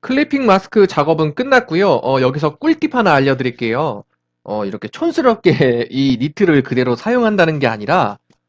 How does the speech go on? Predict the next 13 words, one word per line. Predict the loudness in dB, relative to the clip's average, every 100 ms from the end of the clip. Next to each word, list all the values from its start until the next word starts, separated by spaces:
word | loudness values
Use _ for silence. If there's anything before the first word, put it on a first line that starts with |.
| _ _
어, | -6 -2 -2 -2
좀 | -4 -6
합성을 | -6 -2 0 2
해보려고 | 0 0 -2 -2 -4
해요. | -4 -4 -6 -10 -16 _ _ _ _ _
여기 | -4 -2 0 0 0 0
우측에 | 0 -2 -4 -2
보면 | 0 0 -2
표준이라고 | -4 -8 -8 -6 0 0 0
있죠? | -4 -4 -4 -4 -6
표준을 | -10 -6 -4 -4
눌러서, | -2 0 2 2 0 0 -4 _ _ _ _ _ _ _
어, | -8 -2 0 0 0 0 -2 -6